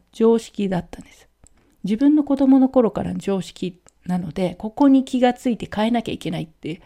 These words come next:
気がつけるだけでもすっごいラッキーだったなっって思うんですけど、それ何かっていうと、子供の頃から、あの、コツコツ真面目に頑張ることが良いことだと。コツコツ頑張っていると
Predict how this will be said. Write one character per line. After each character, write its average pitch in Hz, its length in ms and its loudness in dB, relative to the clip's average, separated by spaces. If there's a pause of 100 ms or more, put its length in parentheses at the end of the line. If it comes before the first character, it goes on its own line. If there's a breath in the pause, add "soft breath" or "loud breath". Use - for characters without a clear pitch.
(200 soft breath)
気 247 160 -10
が 254 120 0
つ - 120 -20
け 269 100 2
る 220 100 -2
だ 156 120 -8
け 202 120 -8
で 180 120 -4
も 180 140 -6
す - 180 -8
っ 202 60 -2 (140)
ご 240 100 4
い 208 60 2
ラ 196 140 -2
ッ - 100 -20
キ 214 140 -12
ー - 20 -12
だ 143 100 -12
っ - 20 -16
た - 160 -14
な 135 100 -10
っ - 60 -18 (260)
っ - 20 -12
て - 60 -20 (260 soft breath)
思 202 160 0
う 185 60 -4
ん - 20 -6
で 165 80 -10
す - 100 -20
け - 120 -18
ど、 190 260 -6 (1040)
そ 262 160 -6
れ 294 100 0
何 294 220 4
か - 120 -18
っ - 40 -20
て - 160 -16
い 185 60 -10
う 180 40 -16
と、 208 320 -8 (480 soft breath)
子 294 140 -4
供 370 200 -2
の 403 120 -12
頃 320 280 0
か 175 200 -14
ら、 185 280 -6 (580 soft breath)
あ 175 60 -8
の、 180 120 -6
コ 349 200 -6
ツ 370 160 -4
コ 165 140 -10
ツ - 160 -20
真 180 280 -8
面 233 160 -4
目 233 100 -2
に 202 60 -4
頑 220 280 -4
張 233 120 2
る 196 100 -6
こ 180 120 -14
と 185 140 -12
が 185 420 -6
良 254 160 2
い 262 100 0
こ - 120 -16
と 165 140 -18
だ 165 120 -16
と。 - 120 -20 (360)
コ 302 140 -2
ツ - 140 -20
コ 214 140 -10
ツ 214 280 -8
頑 214 300 -4
張 262 100 0
っ 262 160 -6
て 190 80 -8
い 185 60 -6
る 170 120 -8
と 185 340 -4